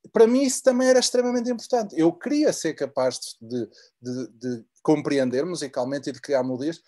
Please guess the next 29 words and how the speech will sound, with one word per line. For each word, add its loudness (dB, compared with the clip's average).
mas -4
eu 0
queria -4
que -4
elas 2
fossem -4
próximas 0
da 0
minha -4
experiência, -4
que -20
fossem -2
autênticas, 0
que -20
fossem, 0
que -8
viessem 4
do -2
corpo, 2
não -10
é? -4
Que, -8
que -12
ressoassem. 0
Portanto, 2
e 2
a 6
terceira 4
coisa 0